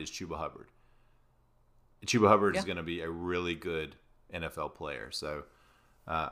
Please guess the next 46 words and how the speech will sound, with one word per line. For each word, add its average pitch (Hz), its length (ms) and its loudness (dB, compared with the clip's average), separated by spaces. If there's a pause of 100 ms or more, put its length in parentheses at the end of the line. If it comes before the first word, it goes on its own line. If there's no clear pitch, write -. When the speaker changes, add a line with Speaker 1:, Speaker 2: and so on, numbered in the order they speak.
Speaker 1:
it - 60 -10
seems 226 240 4
like 269 140 2
the - 60 -4
Panthers, 95 480 -2
man, 80 180 -8
they 95 100 -2
just 120 180 -8
hit 117 140 2
on 98 140 2
every, 82 300 -6 (320)
every 104 200 0
spot 95 260 0
in - 40 -12
the 82 60 -10
draft 71 340 -8
they 65 140 -10
hit. 69 320 -12 (720)
Um, 85 460 0 (960)
maybe, 175 360 6
uh, 120 280 6
kind 165 180 6
of 151 60 2
the 123 80 8
last 113 320 8
thing 117 140 2
that 98 100 2
I 92 100 6
wanted 90 300 2
to, - 460 -6
to 85 60 -2
hit 87 180 0
on 87 200 0
here 82 460 -4 (160)
from 87 220 2
the 82 80 -4
Panthers 85 380 -8
Confidential 82 760 -6 (320)
was 113 160 8
just 151 180 2
how 131 220 12
involved 92 840 6 (560)
Tepper 101 380 4
was. 62 460 -10 (720)
Speaker 2:
Yeah. 175 160 2
Speaker 1:
Um, 85 520 2